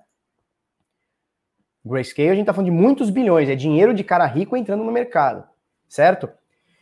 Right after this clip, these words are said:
E mais esse hard fork. Então, assim, lembra dos fatores de confluência que a gente falou agora há pouco, né?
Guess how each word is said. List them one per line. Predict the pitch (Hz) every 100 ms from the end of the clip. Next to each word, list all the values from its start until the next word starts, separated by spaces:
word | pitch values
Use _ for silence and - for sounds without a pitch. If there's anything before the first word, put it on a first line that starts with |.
| _
E | 226
mais | 240 208 208
esse | 208
hard | 196 190
fork. | 202 185 147 110 - _ _ -
Então, | 139 233
assim, | 233 180 147 107 92
lembra | 156 220
dos | 190
fatores | 175 170 175
de |
confluência | 151 170 160 160
que | 160
a |
gente | 151
falou | 151 143
agora | 143 143
há |
pouco, | 139 139 -
né? | 113 151